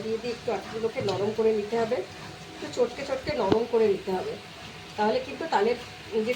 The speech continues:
কাইটা সেটা ভালোভাবে বের হবে। দেখো, তিনটে আটি কিন্তু আমি জল দিয়ে দিয়ে চটকে নরম করে নিয়েছি। আর এবার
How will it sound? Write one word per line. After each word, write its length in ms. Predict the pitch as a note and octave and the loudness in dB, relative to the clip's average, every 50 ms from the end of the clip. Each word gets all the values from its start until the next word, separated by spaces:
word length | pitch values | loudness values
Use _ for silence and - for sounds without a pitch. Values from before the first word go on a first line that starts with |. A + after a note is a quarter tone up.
| - | 2
কাইটা 380 | - G#3+ G#3+ A#3+ A3+ C4 G#3 G3+ | 4 4 4 4 4 4 2 0
সেটা 260 | G3+ - A3+ B3 B3+ | 0 0 -2 -2 -2
ভালোভাবে 500 | B3 - G3+ G#3 A#3+ B3 C#4+ B3+ A#3+ C#4+ A3+ G3+ | -2 0 2 2 2 2 2 0 -2 -2 2 4
বের 160 | F#3+ F#3+ G3+ | 4 4 4
হবে। 240 | A3 A#3+ - - A3+ G#3+ - - - - - - - - - - - - - - - - - - - - - _ _ _ _ _ _ _ _ C4+ | 2 0 -2 -2 -4 -6 -6 -10 -14 -14 -14 -14 -14 -10 -8 -8 -8 -8 -8 -12 -14 -14 -14 -14 -14 -14 -16 _ _ _ _ _ _ _ _ 4
দেখো, 200 | C4+ - D#4 D4+ - | 6 6 6 4 4
তিনটে 300 | C#4+ C#4 C4 A#3+ - D4 | 4 0 0 4 8 8
আটি 320 | B3+ A#3+ A#3+ - D4 - - | 10 10 8 6 2 0 0
কিন্তু 220 | - - - - D4+ | 0 0 4 6 6
আমি 240 | C#4 C4+ C#4 C#4 A3+ | 6 6 4 4 4
জল 260 | B3+ G#3 G#3+ A#3+ B3 | 6 8 8 8 6
দিয়ে 240 | A3+ C4 C4 C4 B3 | 6 4 2 2 2
দিয়ে 180 | C4 C4+ C#4 C4+ - | 2 2 2 6 8
চটকে 340 | B3 A#3 A3+ - C#4+ C#4 C4 | 8 8 8 6 4 4 6
নরম 300 | B3 G#3+ A3+ A#3+ B3 A#3+ | 8 8 8 6 6 8
করে 160 | C#4 C4+ C4+ C4 | 8 10 10 10
নিয়েছি। 440 | C4 C4 C4+ B3+ - - G4+ A#4 - - - - - - - - - - | 8 6 2 0 4 8 8 10 10 8 4 -6 -6 -8 -10 -10 -6 0
আর 180 | - A#4 A#3+ - - | 2 4 4 6 8
এবার 240 | B3 C4 C4 C4+ | 8 8 8 8